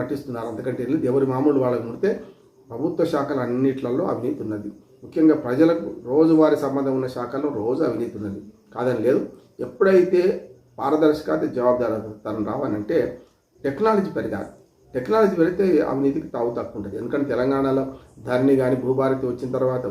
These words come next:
ధరణి వచ్చిన తర్వాతనే ఎప్పుడైతే మనకు ఈ రిజిస్ట్రేషన్ చేయడంలో పని సులభమైందో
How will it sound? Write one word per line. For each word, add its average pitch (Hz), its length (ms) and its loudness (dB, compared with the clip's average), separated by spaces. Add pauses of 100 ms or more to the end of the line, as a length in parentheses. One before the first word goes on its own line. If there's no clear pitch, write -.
(100)
ధరణి 127 200 0
వచ్చిన 131 220 -2
తర్వాతనే 131 440 -2 (400)
ఎప్పుడైతే 139 440 4
మనకు 127 360 -2 (380)
ఈ 120 100 -8 (760)
రిజిస్ట్రేషన్ 151 560 4
చేయడంలో 123 380 0 (480)
పని 147 180 4
సులభమైందో 131 600 0